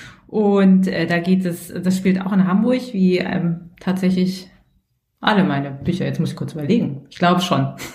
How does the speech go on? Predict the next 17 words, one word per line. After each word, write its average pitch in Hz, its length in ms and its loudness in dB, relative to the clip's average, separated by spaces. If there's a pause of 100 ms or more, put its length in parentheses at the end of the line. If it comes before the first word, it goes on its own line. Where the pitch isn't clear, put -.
(160)
<laughs> - 400 -20
Bin 175 100 2
mir 160 100 -2
nicht 147 160 -6
ganz 135 260 -4
sicher. - 260 -12 (420)
Ähm, 185 580 6 (240)
also 185 180 2
spielt 190 280 4
auch 165 100 0
in 185 140 4
Hamburg, 247 400 4
ist, - 360 -8
ähm, 170 680 -2 (420)
und 185 160 2
es 185 80 0
geht 190 300 2